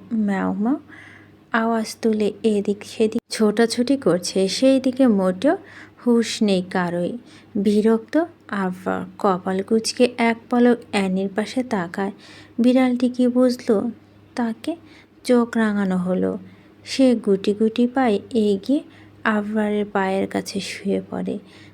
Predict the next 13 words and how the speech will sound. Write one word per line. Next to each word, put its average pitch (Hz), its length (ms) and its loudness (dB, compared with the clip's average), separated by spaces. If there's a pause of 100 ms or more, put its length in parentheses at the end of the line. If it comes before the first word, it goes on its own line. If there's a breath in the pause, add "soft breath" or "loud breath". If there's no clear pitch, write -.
সিয়াম 247 420 2
নাকের 196 520 0 (560 loud breath)
পাটাতন 226 680 0 (960 soft breath)
ফুলিয়ে 233 520 2
ফুসফুস 208 720 -4
করে 226 300 2
সাপের 208 580 -4
মতো, 180 420 -6 (540 loud breath)
যেন 247 300 2
এই 220 260 2
মুহূর্তে 208 560 0 (300 loud breath)
হামলে 220 480 0
পড়বে 185 500 -2